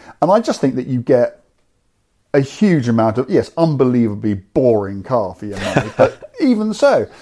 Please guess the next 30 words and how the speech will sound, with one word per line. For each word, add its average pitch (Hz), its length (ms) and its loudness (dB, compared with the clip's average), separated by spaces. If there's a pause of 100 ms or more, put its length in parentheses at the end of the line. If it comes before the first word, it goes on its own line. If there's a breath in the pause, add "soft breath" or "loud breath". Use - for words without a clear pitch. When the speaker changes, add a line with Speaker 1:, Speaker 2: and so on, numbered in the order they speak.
(140 loud breath)
Speaker 1:
you 202 60 -4
know, 202 60 -4
that's 226 220 0
not 214 160 -2
what 214 100 2
it's 208 160 -2
for, 190 280 0
is 202 120 -2
it? 117 160 -4
If 175 140 -4
you 208 80 -4
just 180 320 0
Speaker 2:
No. 156 60 0
Speaker 1:
want 135 180 -2
something 123 400 -4
that 117 100 -8
you 156 160 -6
can 185 200 -8
do 135 280 -4
anything 160 500 -4
with, - 300 -12 (560 soft breath)
um, 113 500 2
and 120 160 -2
turn 131 240 0
up 127 200 0
anywhere 113 420 0
and 113 260 -4
go 117 220 4
anywhere, 107 540 -2
I, 156 80 -2